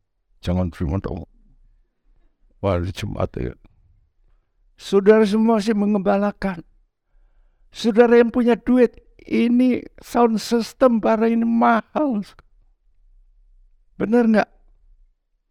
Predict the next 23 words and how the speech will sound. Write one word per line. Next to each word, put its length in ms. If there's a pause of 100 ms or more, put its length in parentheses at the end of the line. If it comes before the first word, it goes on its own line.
(1700)
Lain 160
kali 260
saya 300
harap 160
ini 240
diganti 480
ini 160
yang 320
lebih 240
kecil 480
itu. 260 (720)
Supaya 280
nggak 240
nutupi 480
muka. 480
<laughs> 1000
Tapi 300
yang 80
kecil 320
tuh 160
mahalnya 800
bukan 400
main. 240